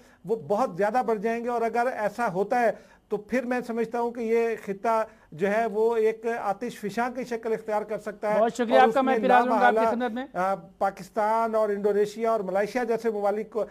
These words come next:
Speaker 1: یا بنگلہ دیش جیسے ممالک کو بھی کودنا پڑ سکتا ہے اور اس کا نتیجہ
Speaker 2: بہت
Speaker 1: دنیا
Speaker 2: شکریہ آپ
Speaker 1: میں،
Speaker 2: کا، بہت
Speaker 1: آ،
Speaker 2: شکریہ۔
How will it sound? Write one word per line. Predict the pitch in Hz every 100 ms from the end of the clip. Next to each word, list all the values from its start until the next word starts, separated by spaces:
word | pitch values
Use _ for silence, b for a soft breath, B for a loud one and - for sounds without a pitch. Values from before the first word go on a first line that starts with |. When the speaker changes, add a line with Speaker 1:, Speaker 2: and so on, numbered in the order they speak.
| b b
Speaker 1:
یا | 165 208
بنگلہ | 196 196 208
دیش | 208 240
جیسے | 247 233
ممالک | 226 214 220 220
کو | 226
بھی | 208
کودنا | - 202 214
پڑ | 214 208
سکتا | 214 208 247
ہے |
اور | 240
اس | 226 -
کا | 254
نتیجہ | 226 214 220 202
Speaker 2:
بہت | 240 185
Speaker 1:
دنیا | 202
Speaker 2:
شکریہ | 233 254
آپ | 233
Speaker 1:
میں، |
Speaker 2:
کا، | 220
بہت | 185 240 240
Speaker 1:
آ، | 180
Speaker 2:
شکریہ۔ | 202